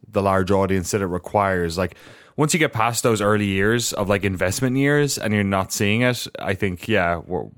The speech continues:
we're entering wobbly territory, especially as other, you know, if Formula One continues to go down a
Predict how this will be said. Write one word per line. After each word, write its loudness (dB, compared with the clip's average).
we're 0
entering -2
wobbly 2
territory, 0
especially -4
as -4
other, 0
you -2
know, 0
if -6
Formula 2
One 2
continues -2
to -8
go 0
down -2
a -2